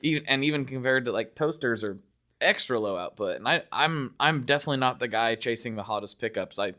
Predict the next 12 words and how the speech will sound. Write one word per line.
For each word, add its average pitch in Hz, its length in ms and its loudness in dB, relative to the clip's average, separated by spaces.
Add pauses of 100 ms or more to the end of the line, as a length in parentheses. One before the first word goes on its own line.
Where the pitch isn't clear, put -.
(160)
I 107 120 -8
tend 107 260 -6
to 98 60 -4
like 104 280 -6
pretty 98 320 -6 (560)
low 98 180 0
output - 380 -4
pickups, 87 440 -8
but 95 340 -6 (560)
those 123 240 0
are, 104 220 2 (260)
th-, 139 100 0